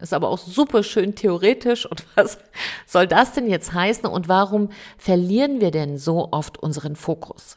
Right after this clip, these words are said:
Ja, wir wissen noch ganz klar, was wir vorhaben. Gerade wenn wir es jemandem erzählen, dann gehen wir raus auf die Straße und irgendjemand ruft an oder wir sehen was oder,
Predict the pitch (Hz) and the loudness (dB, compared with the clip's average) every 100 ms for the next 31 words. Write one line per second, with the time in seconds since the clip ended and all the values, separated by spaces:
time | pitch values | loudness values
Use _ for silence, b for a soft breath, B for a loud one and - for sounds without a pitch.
0 | - 160 170 185 180 175 180 123 214 - | -6 -4 -2 -4 -6 -10 -10 -10 -8 -8
1 | - 196 180 175 170 160 - 254 247 214 | -4 -4 -2 -4 -6 -8 -2 -2 -2 -4
2 | 202 190 190 - 185 - 147 147 156 151 | -4 -4 -8 -10 -12 -8 -8 -6 -6 -6
3 | 151 151 - 214 226 185 151 151 151 151 | -6 -8 -8 -2 -2 -2 -4 -2 -4 -6
4 | B B B B B - 147 185 262 302 | B B B B B -8 0 6 6 6
5 | 269 233 214 202 - 185 190 185 190 180 | 4 0 -2 -6 -2 0 0 0 -2 -2
6 | - 165 165 160 160 - 196 220 196 180 | -2 -2 -2 -4 -4 2 6 6 4 -4
7 | 165 160 - 165 - - 220 247 240 233 | -4 -4 -6 -12 -12 -2 0 0 -2 -4
8 | 226 220 214 190 160 165 160 196 240 233 | -4 -2 -2 -2 -2 -2 0 2 2 0
9 | 220 196 185 185 180 - - 156 151 156 | 0 0 0 0 -6 -14 -10 -8 -6 -4
10 | 147 143 | -4 -6